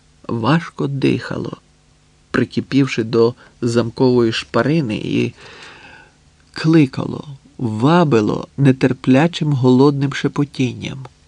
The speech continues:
І від цього нудотно-солодкого шепотіння у жилах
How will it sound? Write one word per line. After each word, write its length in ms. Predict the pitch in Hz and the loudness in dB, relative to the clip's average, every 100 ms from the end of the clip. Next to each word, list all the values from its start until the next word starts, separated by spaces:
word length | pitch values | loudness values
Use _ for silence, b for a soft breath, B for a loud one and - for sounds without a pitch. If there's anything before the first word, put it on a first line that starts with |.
| _ _ _ _ _ _ | _ _ _ _ _ _
І 120 | - 123 | 0 2
від 220 | 131 - | 2 2
цього 380 | 160 147 135 131 B B B | 2 4 4 2 B B B
нудотно-солодкого 1400 | 135 127 127 123 147 - 135 131 147 135 131 131 - 123 | 2 4 4 6 4 4 -4 0 4 6 6 2 -2 -2
шепотіння 880 | 117 - - 120 - 175 165 123 - - _ _ _ _ | -2 -6 -6 -8 -2 -2 -2 -4 -8 -10 _ _ _ _
у 140 | 135 113 | -4 -2
жилах 580 | 117 147 117 113 - | 0 0 0 -4 -10